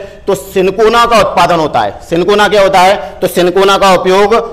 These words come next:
कुनैन बनाने में करता है, करते हैं, जिसका उपयोग किस में होता है, मलेरिया की दवाई बनाने में उसका क्या किया जाता है, उपयोग उसका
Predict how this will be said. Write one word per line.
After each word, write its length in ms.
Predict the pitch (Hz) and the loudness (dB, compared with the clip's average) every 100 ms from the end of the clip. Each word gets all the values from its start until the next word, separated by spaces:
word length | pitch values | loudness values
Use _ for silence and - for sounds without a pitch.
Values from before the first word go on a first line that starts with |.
| - - | -14 -6
कुनैन 320 | 180 196 220 | -2 0 0
बनाने 300 | 220 190 185 | 0 0 0
में 100 | 185 | 0
करता 260 | 180 175 180 | 0 0 0
है, 60 | 180 | -2
करते 360 | - 156 170 | -2 -2 0
हैं, 300 | 175 190 180 | 0 0 -2
जिसका 320 | 131 156 190 | -4 -4 0
उपयोग 260 | 180 175 180 | 0 2 0
किस 120 | 180 | 0
में 120 | 180 | 0
होता 180 | 175 175 | 0 2
है, 80 | 180 | 0
मलेरिया 340 | 165 156 165 | 0 0 0
की 100 | 175 | 0
दवाई 240 | 170 165 170 | 0 2 2
बनाने 280 | 165 160 165 | 2 0 -2
में 80 | |
उसका 180 | 165 170 | -2 -4
क्या 160 | 160 165 | -2 -2
किया 180 | 165 170 | 0 0
जाता 260 | 165 165 | 2 2
है, 380 | 165 185 - - | 2 2 -2 -6
उपयोग 320 | 156 151 175 160 | -4 0 0 0
उसका 340 | 151 185 208 | 0 2 2